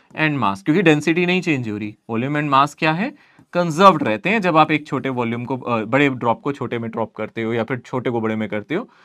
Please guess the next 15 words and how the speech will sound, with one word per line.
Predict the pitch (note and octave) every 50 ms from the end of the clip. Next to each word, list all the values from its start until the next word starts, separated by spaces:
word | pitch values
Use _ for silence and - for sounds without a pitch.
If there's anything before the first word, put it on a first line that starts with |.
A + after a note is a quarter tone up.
| - - _ - -
but | C3+ F#3 A3+ A3 -
सरफेस | - - - D3+ C#3 C#3+ F#3 F#3 F3+ F#3
एरिया | E3+ D3 C#3+ F3+ F#3
इंक्रीज | E3 C#3+ B2 - A#2+ A2+ G#2+ - -
करता | - - - - - G#2+
है | A#2+ C3
यहाँ | C3+ - - -
पे, | A#2
तभी | A#2 D3+ D3 E3
तो | F3 F#3+
इसने | F#3 F#3+ F#3 F#3 F3
एनर्जी | E3+ E3+ E3+ D#3+ E3+ E3+
एब्जॉर्ब | D#3+ D3 D3 C#3+ D3+ D3+ D3+ _
की | D3+ D#3
है। | F3+ A3